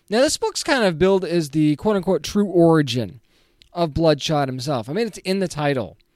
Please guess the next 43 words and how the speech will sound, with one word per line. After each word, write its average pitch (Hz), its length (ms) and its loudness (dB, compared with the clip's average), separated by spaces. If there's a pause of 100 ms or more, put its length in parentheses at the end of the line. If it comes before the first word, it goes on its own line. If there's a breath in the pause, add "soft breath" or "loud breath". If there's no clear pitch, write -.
(200)
I 135 60 -10
mean, 165 160 2
it's 151 140 -4
Project 185 440 4
Rising 156 400 4
Spirit, 156 460 0
right? 135 200 -2
You 156 120 -2
know 156 240 2
that's 156 260 2
where 151 120 -2
Bloodshot 143 460 0
comes 156 220 -4
from, 170 200 -4
so 151 100 -4
Rising 147 400 0
Spirit 156 240 0
is 135 140 -4
in 139 80 -4
the 131 40 -6
title. 160 340 -2
That 147 120 -2
kind 156 220 -2
of, 123 160 -8 (400 soft breath)
you 180 80 -4
know, 170 80 0
brought 180 260 4
him 175 100 -4
into 151 280 0
existence 208 500 0
after 180 260 2
all. 170 120 4
It 156 80 -2
just 147 120 -12
kind 160 140 -2
of 139 60 -4
makes 131 200 -6
sense. - 380 -12 (760 soft breath)
Now, 269 200 6
we 269 240 2
do 226 440 6
get 381 140 4
an 208 160 2